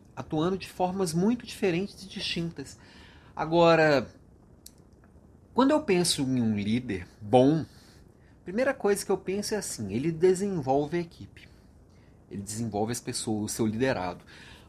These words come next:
Porém, todavia, contudo, existem várias formas de li-, de, de desenvolver também. Eu posso desenvolver alguém provocando pra que ele se desenvolva. Eu posso desenvolver alguém oferecendo pra ele um treinamento. Eu posso desenvolver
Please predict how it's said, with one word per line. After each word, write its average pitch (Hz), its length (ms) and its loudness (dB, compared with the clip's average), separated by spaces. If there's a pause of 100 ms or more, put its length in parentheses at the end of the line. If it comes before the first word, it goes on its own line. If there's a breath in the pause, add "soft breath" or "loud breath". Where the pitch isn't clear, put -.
(160)
Porém, 185 320 4
todavia, 135 400 0
contudo, 156 580 -6 (300)
existem 220 480 -2
várias 165 560 4
formas 180 420 -2
de 180 80 -4
li-, 185 160 -4
de, 156 320 -4
de 127 200 -4
desenvolver 151 500 4
também. 175 380 -4 (100)
Eu 104 100 -6
posso 147 380 -2
desenvolver 123 520 0
alguém 113 360 -2 (120)
provocando 151 800 0
pra 151 180 -6
que 147 140 -8
ele 139 120 -2
se 120 160 -10
desenvolva. 113 580 -4 (320 loud breath)
Eu 147 80 -8
posso 156 240 2
desenvolver 151 420 0
alguém 123 340 0
oferecendo 110 480 -8
pra 107 120 -8
ele 107 80 -4
um 101 80 -6
treinamento. 95 680 -10
Eu 165 40 -10
posso 151 280 -10
desenvolver 131 600 -2